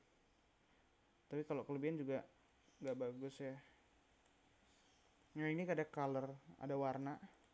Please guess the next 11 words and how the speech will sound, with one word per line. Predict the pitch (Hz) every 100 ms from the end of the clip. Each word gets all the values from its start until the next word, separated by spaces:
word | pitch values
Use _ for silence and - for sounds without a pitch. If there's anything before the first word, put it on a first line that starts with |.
| _ - - - - -
Kita | - 156
bisa | 143 143
ubah | 131 139 143
jadi | 135
warna | 135 135 131
hijau, | 151 175 160 139 - - -
bisa | 135 131
jadi | 139 131 127 131 131 131 131 131 - - - - - - - - - -
warna | - 135 135 135
apa | 131 131
aja. | 131 131